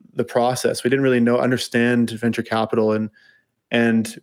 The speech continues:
we didn't understand, like, 'cause sometimes people go to an investor and they're like, "Hey, we wanna build a ten million dollar business." And it's like, Okay, well, you know, and, you know, V-, like, V Cs aren't looking for <laughs> kind of a small exit. They're looking for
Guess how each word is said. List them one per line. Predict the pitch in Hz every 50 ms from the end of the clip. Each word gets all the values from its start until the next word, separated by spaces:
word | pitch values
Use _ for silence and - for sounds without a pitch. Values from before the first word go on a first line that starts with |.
| _ -
we | 127
didn't | 139 135 135
understand, | 131 123 123 120 - 127 120 120 117
like, | 117 117
'cause | - 131 -
sometimes | 170 175 180 156 131 -
people | - 135 135 135 127 117
go | 131 120
to | 120
an | 117 113
investor | 107 104 123 135 135 - 120 113
and | 107 113
they're | 110 110
like, | 110 110 - -
"Hey, | 143 131
we | 127 127
wanna | 135 131 117
build | 110 120 120 120 113
a | 110 104
ten | - - 127 127
million | 123 120 120 117 113
dollar | 117 107 107 107 107
business." | 101 117 135 127 120 107 104 104 - - - _ _ _ _ _ _ _ _ _ _ _ _ _ _ -
And | 120 117 117
it's | 117 117 120
like, | 117 117
Okay, | 120 117 - 123 113
well, | 110 110 110 110 107 - _ _ _ _ _ - - _ _ _ _ _ _ - 120
you |
know, | 117 110 104 113 - -
and, | - - 120 117
you | 123 135
know, | 127 117 110 110 110
V-, | 117 117 117 117 117 123 117 123
like, | 123 113 107
V | 120 131
Cs | 123 - - 127 120 117
aren't | 127 123 117 120
looking | 120 117 - 131 123 113
for | - 120 117 113 110 110
<laughs> | 110 -
kind | - 110 147
of | 151 117 131
a | 123 117 113 110
small | - - 135 120 120 113
exit. | 117 127 135 123 113 113 107 107
They're | 117 117 120
looking | 120 117 123 120 117
for | 113 - 120 117 113 113 113 107 110